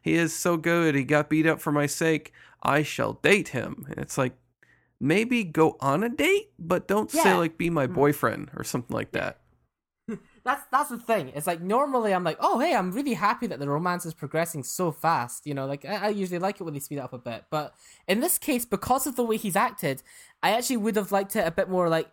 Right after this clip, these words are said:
Speaker 2: she learns to like him past that and sees the good in him. But, like, it's, it's, it's so rushed. Like, just, you know, I'm an asshole to her verbally, but then I'm good to her in a heart of gold. And that immediately, like, it goes straight to love. They don't start off as friends and then move up from that,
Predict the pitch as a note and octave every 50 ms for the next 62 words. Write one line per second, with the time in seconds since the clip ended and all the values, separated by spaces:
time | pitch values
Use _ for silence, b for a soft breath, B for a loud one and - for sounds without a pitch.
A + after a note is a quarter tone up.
0 | _ _ - - - - G3+ F#3 E3 E3 E3+ F#3+ F#3+ F#3+ F#3+ F#3+ F#3+ G3 - -
1 | G3+ F#3 E3+ E3+ E3+ E3 E3 - F#3+ E3+ E3 - - E3+ D#3+ D#3+ D#3+ - - D#3
2 | D3 C#3 C#3+ - - E3+ F3 E3 D#3+ D#3+ D3+ D3+ D#3+ D3 D3 D3 D3 C#3 C#3+ D3
3 | D3 D#3 E3+ E3+ E3+ E3+ G#3 G3+ G#3 G#3+ - - B B B B B - A3 G#3
4 | - - - E4 C4+ G3+ F3 F3 A3 G3+ C#3+ C3+ - - - - - - D3+ D3
5 | C#3 - _ - G3 F#3+ - G#3 G3 E3+ D#3 D3 C#3+ b b b b b b -
6 | G#3+ A#3+ B3 A#3 A#3 A#3 A#3+ A#3+ - A#3+ A#3 - A#3 A3 G#3 F#3+ E3 F#3+ G3 G3+
7 | G3 G3 F#3+ G3 F3+ F3 G3 G3+ A3 A3 G#3 G3+ F3 G#3 G3+ G3 - G#3+ G3 F#3+
8 | F#3+ F3+ F3 E3+ E3+ F#3 F3 E3+ - F3+ F3 E3+ E3 F3 D#3 D#3+ E3 F3+ F#3+ F3+
9 | F3+ F3+ E3+ E3+ D#3+ D#3 C#3+ - _ _ _ _ _ - E3+ E3+ B3 B3 - -
10 | B3+ G#3+ - F#3 E3 F3 E3+ C#3+ C3 - D#3 G3 G3+ F3+ - - G3 E3 E3 E3
11 | - D#3+ - - - D#3 D#3 D#3 D3+ D3 D3+ D3 C#3+ C#3 C3+ C3+ C#3 D3 D3 C#3
12 | D#3 F3+ E3 - - E3+ C#3 B2+ A2+ G#2+ F#2+ F2